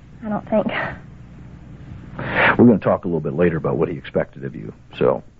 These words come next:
Speaker 2: we'll
Speaker 1: Okay.
Speaker 2: drop that now and go to,
Speaker 1: Okay.
Speaker 2: go to something else. You know, as, as I listen to your, your life story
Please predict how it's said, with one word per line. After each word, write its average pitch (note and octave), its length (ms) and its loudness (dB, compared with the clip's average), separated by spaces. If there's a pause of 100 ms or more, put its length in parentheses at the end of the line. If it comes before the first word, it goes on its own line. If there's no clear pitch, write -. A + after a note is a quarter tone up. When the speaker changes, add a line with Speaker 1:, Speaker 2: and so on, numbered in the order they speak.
(120)
Speaker 2:
we'll E2 140 0
Speaker 1:
Okay. D#2 100 2
Speaker 2:
drop E2 240 4
that C#2+ 220 2
now D#2 240 -2
and D2+ 200 -2
go D2+ 140 -2
to, D2 80 2
Speaker 1:
Okay. C#2+ 100 -2 (720)
Speaker 2:
go D#2+ 100 6
to C#2+ 80 2
something C2 300 -2
else. - 180 -4 (1700)
You A2 60 4
know, A2 100 6
as, G2 140 4 (100)
as F#2+ 180 0
I F2 300 0 (140)
listen A#2+ 420 0 (100)
to F#2+ 120 4
your, D#2+ 340 -2 (180)
your F2+ 120 -2
life F2+ 340 2
story G2+ 540 2